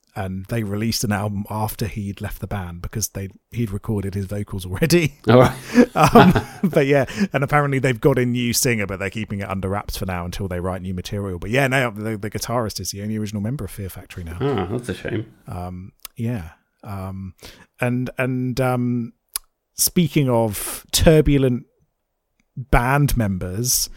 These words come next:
Speaker 2: It wouldn't be a
Speaker 1: um,
Speaker 2: nu metal band if they didn't have some turbulent band members
Speaker 1: <laughs>
Speaker 2: that
Speaker 1: No,
Speaker 2: were breaking up and
Speaker 1: exactly.
Speaker 2: getting back together. Apart from
Speaker 1: Ex-
Speaker 2: Rammstein, obviously. But
Speaker 1: Yeah,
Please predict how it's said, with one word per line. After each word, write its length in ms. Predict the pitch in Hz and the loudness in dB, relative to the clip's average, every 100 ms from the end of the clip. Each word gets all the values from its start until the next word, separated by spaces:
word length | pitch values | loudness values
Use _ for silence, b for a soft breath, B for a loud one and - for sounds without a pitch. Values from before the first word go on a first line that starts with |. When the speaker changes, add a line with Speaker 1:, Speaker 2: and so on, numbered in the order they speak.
| b | b
Speaker 2:
It 80 | 147 | 8
wouldn't 220 | 165 135 | 10 10
be 60 | 135 | 10
a 60 | 117 | 10
Speaker 1:
um, 40 | |
Speaker 2:
nu 120 | 113 | 10
metal 260 | 110 104 107 | 8 6 4
band 300 | 95 92 92 | 4 6 4
if 80 | - | 2
they 100 | 95 | 2
didn't 220 | 98 95 | 2 0
have 160 | 92 90 | -2 -2
some 380 | 98 95 90 | 0 2 2
turbulent 520 | - 98 95 95 90 - | 0 2 2 2 0 2
band 240 | 90 92 | 4 8
members 480 | 95 92 98 - - | 6 6 0 -2 2
Speaker 1:
<laughs> 40 | - | 8
Speaker 2:
that 340 | 214 233 208 - | 10 10 8 8
Speaker 1:
No, 140 | 220 95 | 6 8
Speaker 2:
were 60 | |
breaking 440 | 98 - 95 104 98 | 8 8 8 8 6
up 220 | 98 - | 4 4
and 0 | |
Speaker 1:
exactly. 80 | 101 | 4
Speaker 2:
getting 220 | 95 95 | 4 4
back 180 | 90 - | 2 0
together. 500 | 92 95 92 92 - - | 2 4 4 2 -2 2
Apart 220 | 123 107 | 6 8
from 80 | 143 | 6
Speaker 1:
Ex- 100 | 98 | 6
Speaker 2:
Rammstein, 580 | 92 98 - 95 92 | 6 6 2 0 0
obviously. 480 | 92 95 - 92 - - | -2 -4 -6 -6 -6 -12
But 180 | - 107 | -8 -4
Speaker 1:
Yeah, 280 | 165 143 104 | 2 2 0